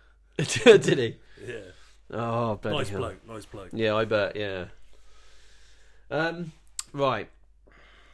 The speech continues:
Speaker 1: So, yeah. So how have we got to Mick McManus to, oh, well, whatever.
Speaker 2: <sighs> I don't know.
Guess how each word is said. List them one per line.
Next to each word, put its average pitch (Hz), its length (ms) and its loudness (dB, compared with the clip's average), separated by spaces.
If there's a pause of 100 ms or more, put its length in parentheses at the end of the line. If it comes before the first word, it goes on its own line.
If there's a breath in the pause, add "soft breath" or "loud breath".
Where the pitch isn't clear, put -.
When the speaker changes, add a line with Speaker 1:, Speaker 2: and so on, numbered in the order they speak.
(120 loud breath)
Speaker 1:
So, 127 200 -2
yeah. 107 320 -2 (360 soft breath)
So - 200 -14
how 170 180 -4
have 196 80 -6
we 180 80 -4
got 160 200 -6
to 139 120 -6
Mick 135 180 -4
McManus 120 540 -8
to, 113 220 -6 (280)
oh, 98 220 -10
well, 95 140 -10 (560)
whatever. - 340 -16 (1400 soft breath)
Speaker 2:
<sighs> - 20 -8
I - 300 -6
don't 87 180 -16
know. 175 200 0